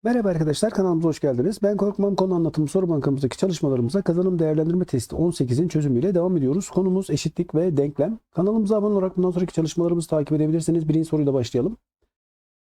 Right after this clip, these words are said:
Yukarıdaki denklemde bulunan y kaçtır demiş. Evet, denklem çözerken ne yapıyorduk? Y'yi yalnız bırakıyorduk. Burada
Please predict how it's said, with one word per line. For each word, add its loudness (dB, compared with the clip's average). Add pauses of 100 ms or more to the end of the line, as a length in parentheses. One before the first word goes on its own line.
Yukarıdaki 0
denklemde 0
bulunan 2
y 2
kaçtır -2
demiş. -2
Evet, 0
denklem -2
çözerken 0
ne 2
yapıyorduk? -2
Y'yi 2
yalnız 0
bırakıyorduk. -2
Burada 0